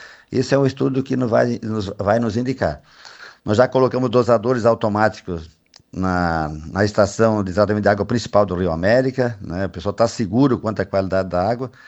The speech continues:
Quanto à quantidade, é, isso é um negócio que a gente tem que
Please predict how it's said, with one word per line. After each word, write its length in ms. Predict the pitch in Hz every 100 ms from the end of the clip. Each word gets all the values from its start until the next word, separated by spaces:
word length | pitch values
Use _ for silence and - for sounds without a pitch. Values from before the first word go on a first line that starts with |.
| - - - _ _
Quanto 280 | 117 131 127
à 120 | 120
quantidade, 920 | - 143 143 123 107 131 135 95 80 _ -
é, 160 | - 85
isso 220 | 104 -
é 60 | 123
um 40 |
negócio 400 | 127 101 110 -
que 300 | 135 127 127
a 100 | 107
gente 160 | 101 107
tem 180 | 117
que 120 | 117